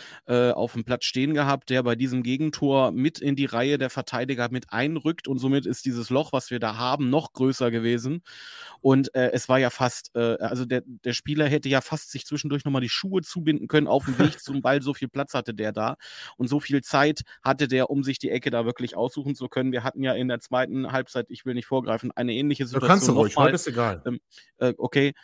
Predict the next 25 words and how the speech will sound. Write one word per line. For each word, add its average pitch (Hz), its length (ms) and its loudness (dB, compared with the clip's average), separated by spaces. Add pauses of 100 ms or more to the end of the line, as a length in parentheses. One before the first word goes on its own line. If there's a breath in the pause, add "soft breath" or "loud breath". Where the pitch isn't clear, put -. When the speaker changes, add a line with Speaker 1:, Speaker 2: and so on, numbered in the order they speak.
(180 soft breath)
Speaker 1:
äh, 120 540 2
kurz 143 220 0
vor, 120 400 0
äh, 120 60 -2
kurz - 240 -4
vorm 127 220 -2
vier 139 160 -2
zu 135 160 -2
null, 127 340 2
äh, 120 240 2
gab 120 220 2
es 120 100 -10
ja 120 160 2
wieder 131 220 0
so, 123 380 0
äh, 120 240 0
einen 120 260 0
Pass - 240 -4
in 127 80 -4
der 107 80 2
Speaker 2:
Ja. - 60 2
Speaker 1:
achtundsiebzigsten, 123 840 -2
wo 123 340 0
Speaker 2:
Oh. - 20 2
Speaker 1:
der, 120 380 0